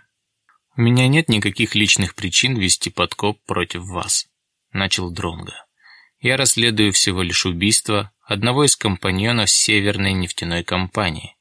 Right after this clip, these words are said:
Салима Мурсаева. Мне нужно с вами спокойно переговорить, по возможности откровенно".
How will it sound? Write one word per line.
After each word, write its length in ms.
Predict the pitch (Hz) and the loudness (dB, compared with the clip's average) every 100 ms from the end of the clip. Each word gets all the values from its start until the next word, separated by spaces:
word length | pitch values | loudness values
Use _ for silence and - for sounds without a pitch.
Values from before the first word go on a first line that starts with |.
| _ _ - | _ _ -2
Салима 600 | - 120 123 117 110 107 - | 0 2 0 0 -2 -4 -4
Мурсаева. 720 | 110 - 95 85 80 82 95 _ _ _ _ _ _ _ _ | 0 2 2 -2 -4 -10 -18 _ _ _ _ _ _ _ _
Мне 240 | 98 107 | 0 2
нужно 280 | 107 92 92 | 2 0 0
с 140 | - | 0
вами 220 | 110 110 | 0 0
спокойно 520 | 101 - 92 - 90 87 | 0 -2 -4 -2 -2 -2
переговорить, 800 | 92 90 90 87 85 85 - _ _ _ _ | -2 -2 -2 -2 -4 -6 -16 _ _ _ _
по 100 | - | -6
возможности 720 | 92 90 101 131 120 113 - | -4 -2 -2 -2 -2 -2 0
откровенно". 720 | 104 - 101 85 80 76 92 | -2 -2 -2 -2 -4 -8 -14